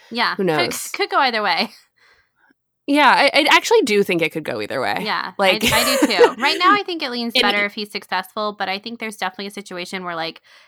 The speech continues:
Speaker 1: if he's failed a number of times throughout Resistance or even, like, in a big way in Resistance, he is using the events of The Last Jedi to, in a way, like, redeem himself as a military leader. So I definitely think that that
Speaker 2: Exactly.
Speaker 1: could happen too.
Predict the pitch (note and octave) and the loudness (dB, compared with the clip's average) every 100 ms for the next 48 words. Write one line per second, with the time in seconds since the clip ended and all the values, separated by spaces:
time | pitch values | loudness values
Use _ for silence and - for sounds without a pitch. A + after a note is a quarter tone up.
0 | _ F#3+ F#3 F#3 F#3 - - F3+ F3 F#3+ | _ -8 -8 -12 -12 -12 -4 -2 0 -2
1 | F#3 E3+ F3 F3 - E3 E3 E3+ F3 - | -6 -6 -6 -8 -6 -4 -4 -8 -12 -10
2 | F3+ - E3 E3+ F3+ G3+ F#3+ F3+ F3 F3+ | -4 -4 -6 -10 -10 -8 -8 -8 -10 -8
3 | E3+ E3 D#3 - F3 F#3 G3+ G#3 A3 A#3 | -10 -10 -12 -8 -8 -4 -4 -4 -4 -8
4 | A#3+ C#4 C4+ C#4 - - - _ G#3 F#3+ | -10 -8 -8 -12 -18 -20 -20 _ -6 -4
5 | F#3 F#3 - - F#3 F#3 G3 G3+ F#3+ F3+ | -4 -6 -8 -10 -10 -8 -6 -4 -4 -6
6 | F3 F3 E3+ F3 E3+ F3 E3 D#3+ - F3 | -6 -6 -4 -4 -6 -8 -4 -4 -4 -6
7 | E3 E3 - - E3+ E3+ F3 F3+ F3 E3+ | -4 -8 -10 -10 -8 -8 -10 -8 -6 -6
8 | D#3+ D#3+ F3 F3+ F3+ E3+ F3 E3 E3 D#3+ | -8 -10 -12 -10 -8 -8 -10 -4 0 0
9 | D#3 E3+ F3+ F3 D#3 D#3 E3 D#3+ E3 - | -2 -6 -6 -6 -6 -8 -10 -10 -12 -10
10 | - _ - _ - G#3+ B3 A#3+ G3 F3+ | -12 _ -20 _ -6 0 0 0 -6 -4
11 | F3 E3 G3 F#3+ F3+ G2 - - _ _ | 2 2 4 2 0 -10 -14 -20 _ _
12 | _ E3+ E3+ D#3 E3+ D#3+ E3+ F3 | _ -4 -2 0 -4 -10 -8 -6